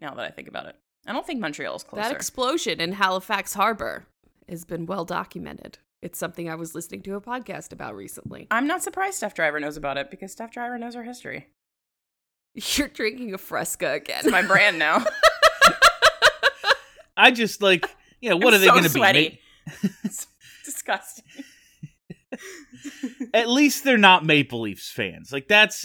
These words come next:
Speaker 3: that's really, like, how could you cheer for such a team? How
Speaker 1: No,
Speaker 3: could
Speaker 1: thank you.
Speaker 3: anybody?
Speaker 2: Don't do that yet. That's gonna be my, mine, my hot take.
Speaker 1: <laughs>
Speaker 3: From theathletic dot com, Charlie O'Connor.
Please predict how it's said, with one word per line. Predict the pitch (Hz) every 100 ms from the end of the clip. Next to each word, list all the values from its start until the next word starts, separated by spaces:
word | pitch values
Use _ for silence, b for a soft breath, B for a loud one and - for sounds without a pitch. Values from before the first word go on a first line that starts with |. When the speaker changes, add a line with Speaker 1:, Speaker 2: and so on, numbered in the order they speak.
| 180
Speaker 3:
that's | 240 247 190
really, | 185 165 147 135 113 _ _ _ -
like, | 165 143
how | 220 269
could | - 233 170
you |
cheer | 160 - 156 143
for | 139 135
such | - 147 135
a | 120
team? | - 104 - - _ -
How | - 233
Speaker 1:
No, | -
Speaker 3:
could | 226
Speaker 1:
thank | 180 165
you. | 135
Speaker 3:
anybody? | 123 113 107
Speaker 2:
Don't | 196 302 339 285
do | 359 359
that | 349 285
yet. | 277 285 - -
That's | 226 294 294
gonna | 330 330
be | 330
my, | 311 302 320 -
mine, | 247 285 311 208 151 180
my | 214 254 294
hot | 339 269
take. | - 320 - - - -
Speaker 1:
<laughs> | - - 392 - - - - - _ B B B _ B B -
Speaker 3:
From | - 226 302
theathletic | 190 156 156 175 156
dot | 156 147
com, | 180 247 214 113
Charlie | - 220 208 123 120 117
O'Connor. | 135 135 139 143 143 151 156 190 214 214 170